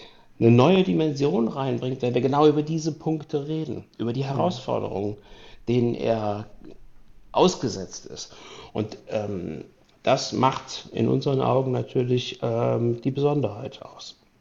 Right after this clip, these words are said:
Speaker 2: Ja.
Speaker 1: Ja, und über Andreas
Speaker 2: Ja.
Speaker 1: brauche ich, glaube ich, nicht
Speaker 2: Podcaster,
Speaker 1: viel zu sagen. Der hat einen eigenen Podcast
Speaker 2: Hochbild.
Speaker 1: und,
Speaker 2: <laughs> Ja,
Speaker 1: ähm,
Speaker 2: genau.
Speaker 1: der Andreas war, aber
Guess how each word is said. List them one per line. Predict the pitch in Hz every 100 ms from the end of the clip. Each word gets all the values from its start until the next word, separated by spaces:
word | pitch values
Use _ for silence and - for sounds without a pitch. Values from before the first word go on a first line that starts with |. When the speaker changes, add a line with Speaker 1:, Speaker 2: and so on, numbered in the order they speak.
| -
Speaker 2:
Ja. | 139 135 - - - - - - - - - - - - -
Speaker 1:
Ja, | - 101
und | 101
über | 104
Andreas | 107 - 110 117 120 117 - _ _ _ _ -
Speaker 2:
Ja. | 107 95 - - - - - - - - - - - - - - -
Speaker 1:
brauche | 110 104
ich, | 113
glaube | 113 117
ich, | 123
nicht | 117
Speaker 2:
Podcaster, | 131
Speaker 1:
viel | 131 143
zu | -
sagen. | 131 139 147
Der | 135
hat |
einen | 131
eigenen | 120 131 165 160 147
Podcast | - 139 139 143 135 127 -
Speaker 2:
Hochbild. |
Speaker 1:
und, | 117 117 -
Speaker 2:
<laughs> |
Ja, | 131 117 117
Speaker 1:
ähm, | 113
Speaker 2:
genau. | 110 104 - - - - -
Speaker 1:
der | 120 -
Andreas | 131 120 127 151 147
war, | 123 123 139 151
aber | 139 131 113